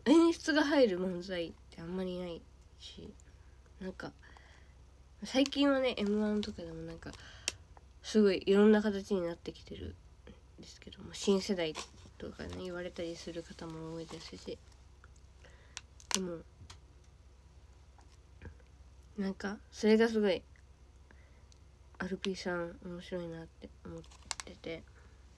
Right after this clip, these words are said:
でもコントもね、そう、好きなんですよ。だから私、あの、総合的にすごくアルピーさんが好きなんですよね。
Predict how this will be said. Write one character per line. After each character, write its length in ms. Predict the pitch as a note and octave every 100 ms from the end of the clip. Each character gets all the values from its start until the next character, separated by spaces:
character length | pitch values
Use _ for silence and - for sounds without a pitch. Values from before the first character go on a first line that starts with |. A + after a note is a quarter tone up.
| - - - - - - - - - -
で 60 | G3
も 100 | G3
コ 180 | -
ン 120 | G#4 E4
ト 120 | G3
も 140 | F3+
ね、 280 | F3 E3+ F#3 -
そ 220 | - F#3
う、 40 | D#3+
好 80 | - - - -
き 100 | A#3
な 80 | F#3+
ん 60 | D#3+
で 60 |
す 120 | -
よ。 80 | D#3
だ 100 | G#3
か 100 | A3+
ら 80 | G3
私、 280 | F3+ G#3 F#3
あ 60 |
の、 180 | E3+ E3 - - - -
総 300 | - E4 F4+
合 240 | F4+ F4 D4+ - - - - - - - - - - - A#3+
的 40 | C4
に 300 | C4 B3+ B3
す 180 | -
ご 140 | G#3+ A#3+
く 120 | -
ア 40 | F#3
ル 120 | F3
ピ 100 | F#3+
ー 40 | F#3+
さ 100 | E3+
ん 80 |
が 80 | E3+
好 120 | E3+ -
き 100 | E3
な 80 |
ん 60 | D#3
で 40 |
す 120 | D#3 -
よ 80 |
ね。 100 | D#3+